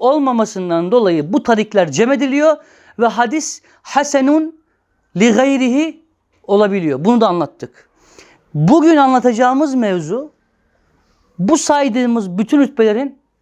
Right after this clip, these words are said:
altında olan bir rütbe. Zayıf. Yani ne olursa olsun, gerek amellerin fazileti hususunda, fi fadailil a'mal,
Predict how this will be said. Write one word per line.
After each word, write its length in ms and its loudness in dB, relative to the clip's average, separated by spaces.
altında 440 -2
olan 280 0
bir 60 -6
rütbe. 240 -14
Zayıf. 480 -4
Yani 540 -2
ne 100 2
olursa 420 -4
olsun, 420 -8
gerek 380 0
amellerin 540 0
fazileti 480 -2
hususunda, 460 -4
fi 180 -4
fadailil 680 -2
a'mal, 420 -6